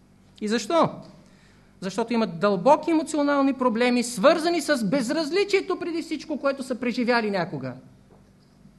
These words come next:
в рамките на своето семейство, в рамките на дома си. Четвъртият стил е авторитетният стил. При него родителите упражняват както силна подкрепа, така и силен контрол. Тук се поставят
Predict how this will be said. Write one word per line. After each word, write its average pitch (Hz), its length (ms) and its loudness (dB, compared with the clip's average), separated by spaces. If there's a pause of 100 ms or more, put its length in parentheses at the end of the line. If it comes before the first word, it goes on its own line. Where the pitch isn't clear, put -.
(140)
в - 40 -12
рамките 196 360 -4
на 156 80 -8
своето 147 320 -10
семейство, - 520 -12 (260)
в - 40 -16
рамките 185 360 -6
на 156 100 -6
дома 139 240 -4
си. - 200 -16 (680)
Четвъртият 269 500 2
стил 262 380 0 (200)
е 208 300 -4
авторитетният 160 960 -4
стил. - 260 -16 (1200)
При 170 140 0
него 214 220 2
родителите 208 440 -2
упражняват 196 480 2
както 247 300 0
силна 311 380 -2
подкрепа, 302 500 -2 (760)
така 196 460 0 (100)
и 170 60 -8
силен 175 380 -4
контрол. 160 500 -2 (560)
Тук 339 140 2
се 254 120 -2
поставят 277 380 2